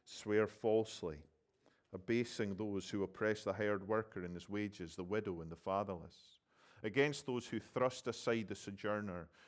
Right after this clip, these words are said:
and do not fear me, says the Lord of hosts." So this passage closes with a sobering warning. In answer to their cynical claims that God delights in evil, in answer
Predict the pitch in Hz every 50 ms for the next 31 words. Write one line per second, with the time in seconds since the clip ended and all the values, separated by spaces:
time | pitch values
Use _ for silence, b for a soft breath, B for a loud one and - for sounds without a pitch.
0 | b b b 98 98 92 98 113 110 110 101 - - - - 101 98 101 101 98
1 | 92 90 90 - - 95 92 92 - - 85 85 85 82 85 82 82 82 - -
2 | 85 80 76 73 - - _ _ - - - - _ _ _ _ _ _ _ b
3 | b b b b b b b b 147 165 160 - - 165 156 143 - 135 113 -
4 | - - 139 135 120 110 113 107 107 110 101 107 101 - - - - - - 127
5 | 123 117 107 117 113 113 107 104 104 101 101 98 95 95 92 87 85 82 80 78
6 | 73 71 _ _ _ _ _ b b b b b b b b 120 123 135 139 156
7 | 165 160 - - 170 156 143 143 143 - 143 123 123 117 110 - - - - 139
8 | 127 123 120 - 131 120 - - 123 117 107 101 92 87 - - 107 - 107 101
9 | 101 117 113 117 117 113 117 117 107 104 104 104 107 104 - - - - 98 95
10 | 95 98 104 98 92 92 80 76 78 - - _ _ _ _ _ _ _ _ _
11 | _ _ _ _ _ _ _ _ _ _ _ _ _ _ _ _ _ _ _ _
12 | _ _ _ _ _ - 104 113 117 127 160 180 180 - 165 135 117 113